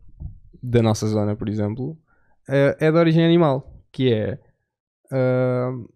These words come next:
um líquido ou um, um produto criado nos, ah,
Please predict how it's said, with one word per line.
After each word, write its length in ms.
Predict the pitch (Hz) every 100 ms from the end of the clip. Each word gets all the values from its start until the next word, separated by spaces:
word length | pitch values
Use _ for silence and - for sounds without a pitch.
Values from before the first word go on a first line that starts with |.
| _ _ -
um 580 | 135 131 127 123 120 135
líquido 720 | 170 160 139 127 127 135 165 _ _ _ _
ou 180 | 113 104
um, 420 | 107 101 - 113
um 40 | 113
produto 640 | 127 123 139 139 147 151 - _ _
criado 680 | 131 123 117 117 117 131 - -
nos, 840 | 123 120 131 131 117 98 - - - _ -
ah, 440 | 147 - 50 50